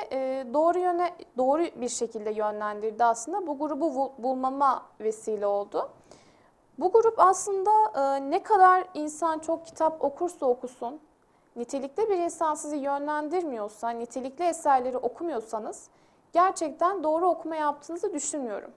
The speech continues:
Bizim başımızdaki milli eğitimden görevli hocalarımız olsun, manevi destek veren hocalarımız olsun çok fazla.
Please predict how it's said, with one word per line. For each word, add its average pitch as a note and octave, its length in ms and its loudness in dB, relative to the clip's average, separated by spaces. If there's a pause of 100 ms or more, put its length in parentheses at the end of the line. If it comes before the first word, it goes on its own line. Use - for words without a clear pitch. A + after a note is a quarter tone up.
(880)
Bizim E4 320 -4
başımızdaki D#4+ 680 -4
milli C#4+ 280 -6
eğitimden D4 640 -2 (140)
görevli C4 340 -4
hocalarımız C4+ 680 -4
olsun, A3 520 -4
manevi B3+ 560 -4
destek C4+ 400 -4
veren C4 260 -2
hocalarımız C4 640 -4
olsun A3+ 320 -6
çok D#4+ 240 -2
fazla. - 460 -6